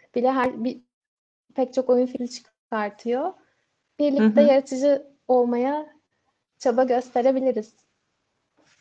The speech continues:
Speaker 2: Yani özellikle şeyle ilgili, e, anne babaların şu andaki ruh haliyle ilgili tabii,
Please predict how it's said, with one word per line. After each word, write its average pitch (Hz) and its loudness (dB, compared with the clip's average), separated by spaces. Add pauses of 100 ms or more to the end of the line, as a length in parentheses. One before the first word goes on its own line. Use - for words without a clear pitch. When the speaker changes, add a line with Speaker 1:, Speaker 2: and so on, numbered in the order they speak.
(1080)
Speaker 2:
Yani 220 6
özellikle 262 8
şeyle 269 4
ilgili, 240 4 (360)
e, 190 8
anne 208 6
babaların 240 6
şu 254 4
andaki 214 4
ruh 233 6
haliyle 208 6
ilgili 175 -2
tabii, 175 -6